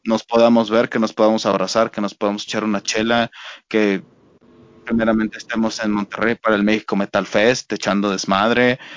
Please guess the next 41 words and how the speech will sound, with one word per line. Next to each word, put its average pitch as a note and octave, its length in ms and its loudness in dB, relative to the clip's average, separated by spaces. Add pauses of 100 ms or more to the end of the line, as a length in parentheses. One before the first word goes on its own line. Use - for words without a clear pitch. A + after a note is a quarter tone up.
(220)
eh, F2+ 460 0 (640)
vernos B2 500 2
y A#2 40 -6
hacer A#2 280 0
un, B2 240 2
un A#2+ 220 -2
podcast A#2+ 400 -2
en A2 80 -2
vivo, A2+ 320 -2
güey, A#2+ 240 0
así G#2+ 340 -2
tal G#2+ 240 -2
cual A2+ 220 -2
tú A2+ 120 -10
y G#2+ 40 -2
yo, A2+ 220 4
güey, A#2+ 340 0 (420)
eh, F#2+ 300 -8
hacer A2 300 -2
una G#2+ 320 2
carne A2+ 300 0
asada, A2 340 2
güey, A2 220 2
platicar G#2+ 500 -2
de A2 100 0
todo A2 260 2
y G#2+ 60 2
nada, G#2+ 340 2
güey, A2 380 0 (320)
eh, G#2 220 -2
recordar A2 560 0
viejas G#2+ 340 -4
anécdotas, G#2+ 1120 -2
que A#2 140 -4
se - 160 -4
sume E3 420 6
quien B2+ 180 -8
se A2 160 -12
tenga C3+ 300 -8
que C#3 80 -8
sumar, B2 500 -2